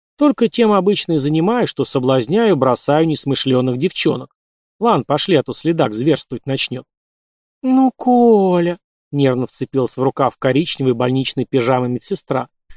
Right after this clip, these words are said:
"Ты мне правду сказал, или это у тебя шутки такие дурацкие?"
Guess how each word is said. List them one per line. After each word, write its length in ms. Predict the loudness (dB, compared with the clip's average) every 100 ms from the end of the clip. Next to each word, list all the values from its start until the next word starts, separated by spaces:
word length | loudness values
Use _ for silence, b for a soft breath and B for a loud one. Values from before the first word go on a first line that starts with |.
| _
"Ты 80 | 0
мне 160 | 2 2
правду 360 | 2 2 2
сказал, 460 | -4 -2 -2 2 2
или 100 | 2
это 120 | 0
у 20 |
тебя 220 | -2 -2
шутки 320 | 0 -2 -4 -2
такие 240 | -2 0
дурацкие?" 600 | 2 2 0 -2 -6 -8